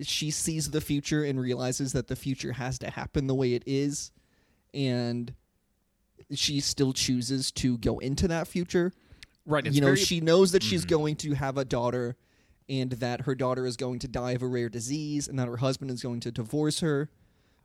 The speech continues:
Speaker 1: But she still, like, you know, goes into that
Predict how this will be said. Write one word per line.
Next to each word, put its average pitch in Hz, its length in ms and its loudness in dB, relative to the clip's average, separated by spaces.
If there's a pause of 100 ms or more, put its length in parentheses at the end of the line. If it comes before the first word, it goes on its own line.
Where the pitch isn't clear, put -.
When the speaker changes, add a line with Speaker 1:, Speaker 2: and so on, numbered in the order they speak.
Speaker 1:
But 135 240 0
she 139 200 -2
still, 151 460 2
like, 123 360 -4 (1040)
you 131 120 -2
know, 120 140 0 (120)
goes 139 420 4
into 143 520 0
that 120 340 -4